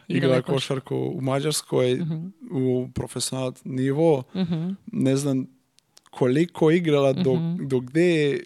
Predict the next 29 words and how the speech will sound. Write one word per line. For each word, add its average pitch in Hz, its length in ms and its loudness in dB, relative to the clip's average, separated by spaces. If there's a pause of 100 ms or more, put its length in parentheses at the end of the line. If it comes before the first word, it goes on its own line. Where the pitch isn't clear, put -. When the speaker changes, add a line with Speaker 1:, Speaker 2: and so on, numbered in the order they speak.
(100)
Speaker 1:
stigla, 143 720 2
nismo 143 520 -2
nikad 147 420 -2
to 147 200 0
Speaker 2:
<laughs> - 40 -18
Speaker 1:
pričao 143 340 0
mnogo, 160 560 2
ali 135 540 0 (420)
ona 127 300 0
prati 123 360 -4
sport, - 400 -8
ona 123 200 -8 (120)
voli 123 260 -6
sport, - 480 -8
to 127 220 -10
nam 127 160 -4
je 123 180 -6 (280)
Speaker 2:
Mhm. 170 340 -8 (800)
Speaker 1:
bitno 131 340 -4
u 120 160 -4
neki 123 640 -4 (360)
odnos, 143 600 0
znaš, 127 600 -6 (340)
da 127 260 -4
budemo 131 520 -2
isto 127 680 -2
Speaker 2:
Mhm. 165 240 -4
Speaker 1:
svet. 156 460 0 (220)
Speaker 2:
Da. 165 200 -6